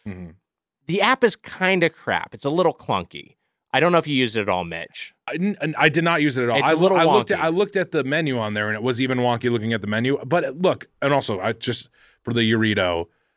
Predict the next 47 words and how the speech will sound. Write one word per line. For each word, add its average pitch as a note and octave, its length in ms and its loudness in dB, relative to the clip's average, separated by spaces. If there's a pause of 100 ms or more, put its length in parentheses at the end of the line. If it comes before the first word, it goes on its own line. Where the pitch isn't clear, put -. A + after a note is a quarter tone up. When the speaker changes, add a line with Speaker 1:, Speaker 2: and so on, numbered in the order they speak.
(160)
Speaker 1:
tzatziki, C3+ 520 -2
tahini, A2+ 640 0
like, G#2 200 -2
one D#3 180 0
of D#3 60 2
those B2 180 0
has A2 240 0
to A2 80 -10
be, G#2 280 -6 (380)
or D3+ 120 0
what's F#3 240 -4
the, G#3 260 0
what's - 340 -6
zog? C3+ 540 -2
What D3+ 140 0
is F#3 140 0
it? C#3 180 -2
What E3 100 2
is F3 120 0
the F3 200 0
Speaker 2:
Zhug? D#3 520 2 (140)
Speaker 1:
Zhug? F#3 580 0 (500)
We C#3+ 120 0
found F#3 200 4
out E3+ 100 4
that D3 100 2
one C#3 120 0
of C3 60 0
them B2+ 100 0
is, A#2 120 0
like, G#2 100 -4
a G#2 60 -4
right-wing A2 460 -2
term, E2 320 -10
right? G2+ 220 -2
Speaker 2:
Yeah. G#2 320 6
Speaker 1:
The G#2+ 60 -6
way, A2 60 -6
the A#2 100 0
way A#2 180 2
we're A2 140 0
pronouncing G2+ 400 -2
it F#2+ 60 -2
is F#2 100 -4
wrong. G2+ 180 -2
But, F#2+ 140 -6 (600)
uh, A#2 320 2